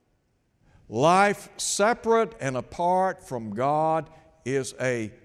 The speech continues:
futile existence. That's why over in chapter twelve he would say, "Look, hear the conclusion of the whole matter.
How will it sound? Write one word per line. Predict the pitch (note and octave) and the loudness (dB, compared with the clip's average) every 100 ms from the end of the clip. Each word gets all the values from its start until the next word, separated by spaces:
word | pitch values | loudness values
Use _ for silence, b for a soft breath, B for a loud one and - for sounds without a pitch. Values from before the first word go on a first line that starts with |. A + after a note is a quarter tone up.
| - | -20
futile | - - G3+ F#3 A2 G2+ G#2 A#2+ - b _ | -20 -6 2 2 2 -2 -2 -4 -10 b _
existence. | B2 G#2+ G#2+ A#2+ - - - - - - _ _ _ _ _ _ _ _ _ _ _ _ | -12 -8 -6 -6 -8 -20 -20 -18 -16 -18 _ _ _ _ _ _ _ _ _ _ _ _
That's | - - | -12 0
why | D3 | 2
over | C#3+ C#3+ | 2 0
in | B2+ | -2
chapter | D3+ C#3+ | -2 -4
twelve | C3 F3 E3+ C3 | -6 -2 -2 -2
he | D3 | -4
would | C3+ | -6
say, | - D3+ B2+ B - | -4 -4 -4 B -2
"Look, | D#3 - | -2 0
hear | G#2 F#3 | 0 0
the | D#3+ | 0
conclusion | E3 D3 F3+ F3 D#3 | -4 -4 0 0 0
of | D3+ | -4
the | C#3 | -2
whole | C#3+ F#3 | -2 -2
matter. | E3+ E3 B2 F2 | -4 -4 -6 -8